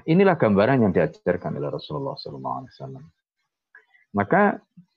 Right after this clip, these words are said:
karena itu, karena itu, ketika Islam mengajarkan kemuliaan seperti ini, maka dalam seluruh aspek tadi, seluruh aspek, maka dia akan menjadi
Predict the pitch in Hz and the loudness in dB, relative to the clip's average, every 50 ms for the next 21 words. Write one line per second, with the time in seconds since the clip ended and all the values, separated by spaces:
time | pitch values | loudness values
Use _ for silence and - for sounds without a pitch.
0 | _ _ _ _ _ _ _ _ _ _ - 147 143 127 135 127 135 - - - | _ _ _ _ _ _ _ _ _ _ 0 2 2 2 4 2 2 0 2 0
1 | 92 87 82 85 - - - _ _ _ _ _ _ _ _ _ _ _ _ _ | 0 2 2 0 -2 -4 -8 _ _ _ _ _ _ _ _ _ _ _ _ _
2 | _ _ _ _ _ _ _ _ _ _ - 113 117 117 95 90 87 - - - | _ _ _ _ _ _ _ _ _ _ -2 -2 0 0 -2 -2 -4 -6 -4 -2
3 | 180 202 247 311 330 - _ _ _ _ _ _ _ _ _ - 170 165 262 220 | 0 0 0 -2 -4 -8 _ _ _ _ _ _ _ _ _ -2 -2 -2 -2 -4
4 | - - 165 151 147 151 151 - - - 160 - - 156 147 139 127 120 110 101 | -2 0 0 2 0 0 -4 -4 -2 -2 -2 0 0 0 2 4 4 4 2 2
5 | - 131 131 135 131 127 117 110 98 - - 104 98 95 90 92 - - 73 76 | 2 2 2 2 2 0 0 0 0 0 2 4 4 4 4 2 0 -2 -4 -8
6 | 76 73 - - _ - - 92 - 92 82 - - - - 71 78 76 73 76 | -8 -10 -12 -16 _ -12 -10 -6 -4 -6 -6 -6 -10 -10 -8 -8 -6 -8 -8 -12
7 | - - _ 101 117 123 123 - 135 127 - 113 107 101 98 - - 110 107 - | -14 -16 _ -6 -6 -6 -4 -4 -6 -4 -2 -2 -2 -2 -2 -4 -2 -2 2 2
8 | 220 269 - - - - - - _ - - - _ - 76 73 - - - _ | 2 2 2 -2 -6 -12 -14 -12 _ -14 -14 -14 _ -14 -14 -12 -14 -14 -18 _
9 | _ _ _ _ _ _ _ _ _ _ 85 92 117 123 - - - - _ - | _ _ _ _ _ _ _ _ _ _ -2 0 0 0 -2 -6 -10 -16 _ -20
10 | - - _ _ _ _ _ _ _ _ _ _ _ - 80 80 80 78 - - | -20 -20 _ _ _ _ _ _ _ _ _ _ _ -12 -10 -8 -8 -10 -10 -6
11 | - 87 85 71 65 - 78 80 82 76 76 71 - - 76 | -4 -4 -4 -4 -4 -6 -8 -8 -6 -6 -8 -8 -10 -14 -18